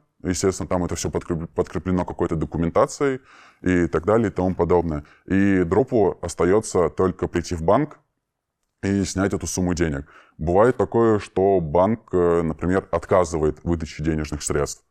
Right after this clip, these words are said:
Ну, вот просто, типа, вот видит то, что человек какой-то так плохо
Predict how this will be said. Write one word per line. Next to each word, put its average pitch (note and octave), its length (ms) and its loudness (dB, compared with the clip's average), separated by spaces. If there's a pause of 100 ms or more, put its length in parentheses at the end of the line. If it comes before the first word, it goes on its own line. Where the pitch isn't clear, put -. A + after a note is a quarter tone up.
Ну, C3+ 160 0
вот - 140 -8
просто, F2+ 300 -2
типа, D#2+ 200 -10
вот D#2+ 180 -2
видит F2+ 180 -2
то, D#2+ 80 -6
что - 140 -10
человек E2+ 400 0
какой-то D2 720 -2
так F#2 220 -2
плохо F#2+ 400 -2